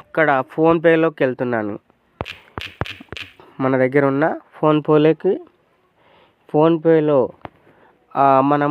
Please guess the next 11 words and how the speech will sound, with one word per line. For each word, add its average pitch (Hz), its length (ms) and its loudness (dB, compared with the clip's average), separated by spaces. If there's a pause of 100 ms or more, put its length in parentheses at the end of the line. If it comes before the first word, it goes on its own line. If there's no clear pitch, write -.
మూన్ 185 240 0
సిటీ 185 240 0 (100)
కంటే 160 260 2 (120)
ముందు 139 280 -2 (920)
PhonePe-లో 170 720 2 (220)
మన 143 460 0 (1400)
ఒక 139 100 -8
యాప్‌ని 160 480 0
డౌన్లోడ్ 139 480 0
చేసుకోవాలి 131 480 -2
ఫ్రెండ్స్. 190 280 -2